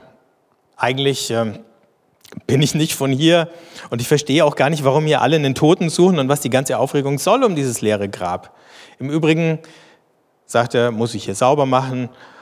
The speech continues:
und da kann ich's nicht brauchen, dass Leute an ihren Schuhen Dreck reintragen." Und er schaut ihre Füße an und sieht, die haben ihre Schuhe ausgezogen, die stehen draußen, die sind barfuß im Grab.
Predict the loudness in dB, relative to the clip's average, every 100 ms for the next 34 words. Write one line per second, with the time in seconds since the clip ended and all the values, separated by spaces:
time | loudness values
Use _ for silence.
0 | -12 -2 -2 0 -2 -2 -6 0 0 0
1 | 0 -2 0 2 2 2 0 0 -4 -6
2 | -6 -4 -4 0 -2 -2 -2 -2 -2 -2
3 | -2 -2 -4 -2 -2 -4 -6 -6 -8 -4
4 | -4 -4 -6 -6 -10 -10 -16 _ _ _
5 | _ -14 -14 -12 -12 -8 -6 -4 -4 -8
6 | -14 -12 -14 -16 -20 _ -20 -16 -16 -8
7 | -4 -4 -4 -12 -14 -18 -6 -4 -4 -6
8 | -10 -10 -8 -8 -10 -12